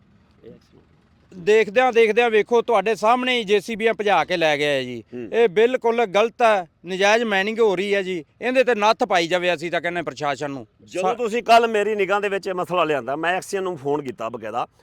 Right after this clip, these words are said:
Speaker 2: ਉਹ ਇਹ ਗੱਲ ਕਹਿੰਦੇ ਵੀ ਇਸ ਪਿੰਡ ਨੂੰ ਤਾਂ, ਅ, ਨੋਮੀਨੇਸ਼ਨ ਹੀ ਨਹੀਂ ਕੀਤਾ ਕਿ ਵੀ ਇਸ ਪਿੰਡ 'ਚ ਰੇਤਾ ਚੱਕੀ ਜਾ ਸਕਦੀ ਆ।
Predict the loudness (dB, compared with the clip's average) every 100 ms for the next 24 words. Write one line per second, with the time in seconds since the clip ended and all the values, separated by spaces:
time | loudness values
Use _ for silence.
0 | _ -6 0 4 4 4 2 2 -2 0
1 | -2 -2 -4 -4 -6 -4 -4 2 4 4
2 | 0 -4 -2 0 0 -2 -6 -6 -4 -2
3 | -4 -4 -6 -6 -6 -4 -4 -6 -6 -8
4 | -4 -4 -2 -4 -6 -8 -4 -2 -4 -10
5 | -10